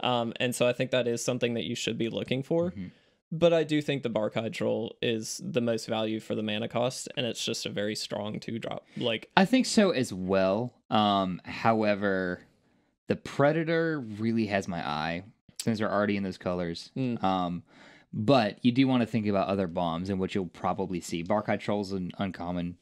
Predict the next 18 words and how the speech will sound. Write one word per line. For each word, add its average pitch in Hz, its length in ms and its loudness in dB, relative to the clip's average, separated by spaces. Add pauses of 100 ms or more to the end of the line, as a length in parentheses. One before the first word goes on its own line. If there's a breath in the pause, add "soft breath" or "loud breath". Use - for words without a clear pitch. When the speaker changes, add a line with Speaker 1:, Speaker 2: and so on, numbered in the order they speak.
(140 soft breath)
Speaker 1:
That's 147 300 0
the 131 80 -2
thing, 120 200 4
and 120 100 0 (100)
Speaker 2:
Ripscale - 60 2
Speaker 1:
then 120 80 2
Speaker 2:
is 117 100 0
a - 40 2
Speaker 1:
the 85 60 -2
Speaker 2:
common. - 260 -2
Speaker 1:
Predator 127 460 2
you 110 360 -4
expect - 480 -4
to 113 100 -4
see - 240 -6
probably - 460 -8
coming - 240 -10
back. - 360 -10